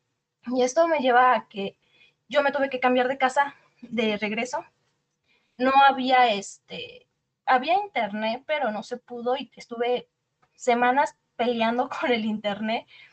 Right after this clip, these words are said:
porque no llegaba. Y entonces yo se los comenté a ciertos profesores y al principio fue como, "Ah, sí, está bien".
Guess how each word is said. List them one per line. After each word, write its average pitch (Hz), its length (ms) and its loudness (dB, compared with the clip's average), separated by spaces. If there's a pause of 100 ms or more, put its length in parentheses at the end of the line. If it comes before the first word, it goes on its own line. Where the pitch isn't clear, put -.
(200)
porque 233 260 -4
no 220 120 2
llegaba. 220 520 -2 (500)
Y 247 140 0
entonces 294 360 0
yo 311 100 -4
se 320 100 0
los 311 140 2
comenté 220 280 -2
a 240 40 -6
ciertos 285 340 -8
profesores 226 680 -8 (440)
y 254 120 0
al 247 160 2
principio 269 600 -2
fue 311 200 -4
como, 294 280 0
"Ah, 381 300 6
sí, 349 340 -6 (280)
está 269 420 0
bien". 240 380 -4